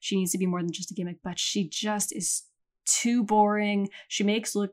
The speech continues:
George look so horrible by comparison. Um, a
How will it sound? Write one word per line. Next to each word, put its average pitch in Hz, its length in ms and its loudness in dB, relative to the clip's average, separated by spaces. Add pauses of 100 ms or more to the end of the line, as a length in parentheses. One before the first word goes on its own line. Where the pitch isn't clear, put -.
(120)
George 190 400 -2
look 180 220 -8
so 233 680 2
horrible 185 420 -2
by 185 120 -2
comparison. 190 680 -2 (200)
Um, 185 300 0 (220)
a 185 60 -6